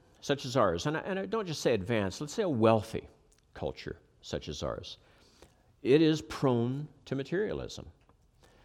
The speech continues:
The culture in Jerusalem at the time of Christ was prone to materialism. The Sadducees were denying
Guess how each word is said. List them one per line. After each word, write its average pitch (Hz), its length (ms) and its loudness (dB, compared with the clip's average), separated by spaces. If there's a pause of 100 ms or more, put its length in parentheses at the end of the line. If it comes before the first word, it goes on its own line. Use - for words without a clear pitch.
(560)
The 110 120 2
culture 202 560 4
in 165 100 4
Jerusalem 123 520 4
at 98 80 0
the 110 80 -6
time 143 280 0
of 131 100 0
Christ 147 460 -2
was 123 160 0
prone 127 640 4
to 160 100 -6
materialism. 160 600 -4
The 85 80 -6
Sadducees 151 760 2
were 180 100 0
denying 185 720 2